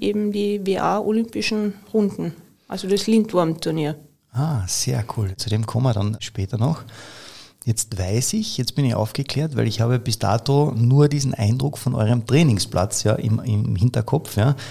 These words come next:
Speaker 2: Aber wenn ihr sagt, es geht da wirklich darum, dann ist ganz egal, in welchem Feld oder in welchem Gelände, wenn man so sagen möchte, dann, ähm, einerseits entweder die Scheiben platziert sind oder eben die drei D Bilder.
Speaker 1: Genau.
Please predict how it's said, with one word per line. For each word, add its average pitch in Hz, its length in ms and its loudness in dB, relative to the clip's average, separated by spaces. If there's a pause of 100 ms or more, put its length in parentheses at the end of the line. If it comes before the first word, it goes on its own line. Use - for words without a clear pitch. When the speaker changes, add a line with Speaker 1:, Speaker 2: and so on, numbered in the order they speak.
(140)
Speaker 2:
Aber 107 120 4
wenn 113 100 6
ihr 113 60 2
sagt, 117 260 -2
es 113 160 -2
geht 117 220 0
da 104 80 2
wirklich 117 340 -4
darum, 117 380 2
dann 113 120 2
ist 117 140 -2
ganz 117 240 0
egal, 104 380 -2 (140)
in 101 220 0
welchem 101 380 -2
Feld 110 540 -2 (120)
oder 104 300 0
in 98 220 0
welchem 98 280 -2
Gelände, 92 460 0
wenn 135 120 0
man 135 100 2
so 139 160 -2
sagen 127 320 0
möchte, 127 420 2 (420)
dann, 107 380 2
ähm, 104 300 -2 (160)
einerseits 107 420 0
entweder 104 380 0
die 95 160 0
Scheiben 120 420 2 (220)
platziert 147 400 2
sind 160 260 0 (320)
oder 104 320 2
eben 113 220 2
die 120 100 0
drei 107 220 0
D 95 140 0
Bilder. - 360 -4 (240)
Speaker 1:
Genau. - 240 2